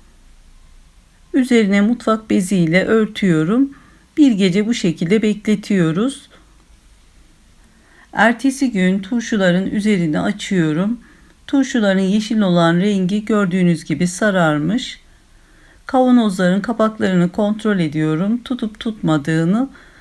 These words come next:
Kapakların ortası hafif içine çökük. Kenarlarında sızıntı yok.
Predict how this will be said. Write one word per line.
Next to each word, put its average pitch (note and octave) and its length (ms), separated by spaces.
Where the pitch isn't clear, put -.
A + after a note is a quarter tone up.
Kapakların B3+ 680
ortası G#3+ 480
hafif G#3+ 400
içine F3+ 440
çökük. G#3+ 520
Kenarlarında F#3+ 800
sızıntı F#3+ 600
yok. G3+ 480